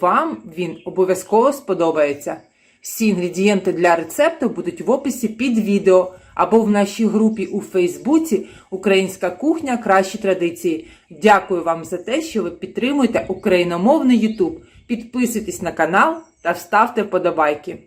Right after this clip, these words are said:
Підготуємо овочі. Стиглі червоні помідори, кисло-солодкі яблука, солодкий перець та спеції. Для початку нам потрібно нарізати помідори невеликими шматочками, яблука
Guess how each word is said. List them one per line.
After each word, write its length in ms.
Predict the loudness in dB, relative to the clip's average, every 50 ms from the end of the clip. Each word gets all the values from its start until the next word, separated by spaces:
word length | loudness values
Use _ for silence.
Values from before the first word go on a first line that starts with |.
| _ -4
Підготуємо 760 | 0 4 4 4 4 4 4 4 4 4 4 4 2 2 2 0
овочі. 520 | 0 0 2 0 -2 -4 -6 -10 -12 -12 -14 _
Стиглі 760 | -14 -14 -14 -14 _ -2 2 2 2 2 2 0 -2 -2 -2
червоні 540 | 0 0 2 2 4 4 4 4 4 4 2
помідори, 680 | 0 0 -2 -2 -2 -2 -2 0 2 2 2 2 0 -2 -6 -8 _
кисло-солодкі 1040 | 0 2 2 2 0 -2 -2 -2 0 0 2 2 4 4 4 2 0 -2 -6 -8
яблука, 800 | -4 0 0 2 2 0 0 -2 -4 -2 0 0 0 0 -2 -4 -10 _ -12
солодкий 880 | 0 2 4 6 6 6 4 4 0 -6 -6 -6 -6 -8 -12 -18 _ _
перець 540 | -4 -2 0 0 0 -2 -4 -4 -8 -14 -6 0
та 200 | 2 2 2 2
спеції. 800 | 0 -4 -8 -4 -2 -2 -2 -2 -4 -8 -12 -12 -10 -12 -14 -16 -20 _ _ _ _ _ _ _
Для 160 | 0 2 2 4
початку 600 | 4 0 0 2 4 2 2 2 0 -2 0 2
нам 200 | 2 2 2 2
потрібно 640 | 0 0 0 -2 -2 -4 -4 -4 -6 -8 -8 -8 -2 2
нарізати 640 | 2 4 4 4 2 2 2 2 0 0 0 -2
помідори 800 | 0 2 4 4 4 4 4 4 4 4 4 2 0 -2 -6 -10 _
невеликими 760 | 0 4 4 4 6 4 4 4 4 2 0 0 0 0 0
шматочками, 840 | -2 -4 -2 -2 -2 -2 -2 -4 -4 -6 -6 -6 -4 -2 -2 -2 -2 -4 -6 -12 _ _ _ _ _ _
яблука 840 | -4 0 2 2 2 2 0 0 -2 -2 0 0 0 0 -2 -6 -10